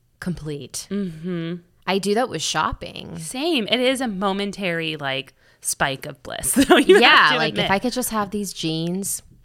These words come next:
Speaker 1: I'd be good for, like,
Speaker 2: Yeah.
Speaker 1: at least a year.
Speaker 2: Yeah.
Speaker 1: And then the jeans come and I wear them once and I'm over it. And then I
Speaker 2: Yeah.
Speaker 1: want the next pair of jeans. It's, it's just like the, it's like the world doesn't satisfy. You have to find,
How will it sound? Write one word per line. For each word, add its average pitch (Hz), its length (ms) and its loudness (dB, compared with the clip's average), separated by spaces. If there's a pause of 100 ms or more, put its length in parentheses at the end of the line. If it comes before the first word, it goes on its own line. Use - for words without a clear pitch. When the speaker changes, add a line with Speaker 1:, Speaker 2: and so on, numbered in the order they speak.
(520)
Speaker 1:
I'd 170 120 -6
be 180 120 -4
good 170 340 -6
for, 180 140 -8
like, 196 100 -2
Speaker 2:
Yeah. 214 140 -2
Speaker 1:
at 185 100 -6
least 156 340 -8
a - 40 -10
year. 147 500 -8
Speaker 2:
Yeah. 165 400 -2 (640)
Speaker 1:
And 185 160 0
then 185 100 2
the 180 80 2
jeans 170 400 -2
come 165 440 -2
and 160 80 -2
I 160 100 2
wear 156 240 -2
them 170 160 -2
once 151 400 -2
and 156 680 -4
I'm 160 200 -2
over 151 260 -2
it. 139 200 -4 (100)
And 165 200 -2
then 156 80 -2
I 156 100 0
Speaker 2:
Yeah. 165 100 0
Speaker 1:
want 151 180 -2
the 160 60 -6
next 156 260 -6
pair 147 200 -2
of 139 60 -8
jeans. 151 400 -6
It's, - 260 -4
it's 254 280 -2
just - 240 -2
like 277 220 0
the, 165 400 0
it's 208 260 -2
like 226 220 -2
the 170 100 0
world 151 360 0
doesn't - 240 -8
satisfy. - 640 -4
You - 180 -4
have 160 220 0
to 160 80 -4
find, 143 720 -2